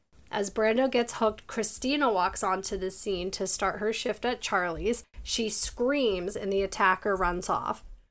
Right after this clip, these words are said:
Her scream was loud enough that Sonny heard it and went to check things out. And as Christina is piecing things together, Sasha and Gladys walk into the scene, and Sasha is just,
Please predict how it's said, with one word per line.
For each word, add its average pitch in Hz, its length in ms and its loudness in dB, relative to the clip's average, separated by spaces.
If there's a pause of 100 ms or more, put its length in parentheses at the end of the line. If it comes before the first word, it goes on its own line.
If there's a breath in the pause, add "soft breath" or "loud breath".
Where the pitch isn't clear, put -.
(100)
Her 220 140 2
scream 254 400 4
was 208 160 2
loud 208 400 6
enough 202 360 2
that 180 200 0
Sonny 247 360 4
heard 202 280 4
it 190 220 2
and 196 120 -2
went 185 160 -2
to 220 80 -4
check - 320 -4
things 202 320 0
out. 156 340 0 (360)
And 214 160 -2
as 202 280 0
Christina 254 500 2
is 233 180 2
piecing 233 460 0
things 214 260 0
together, 220 600 2 (200)
Sasha 220 500 4
and 214 160 2
Gladys 202 480 4
walk 196 380 4
into 208 260 4
the 220 140 0
scene, 175 420 0
and 185 280 -4
Sasha 180 520 2
is 202 180 -4
just, - 600 0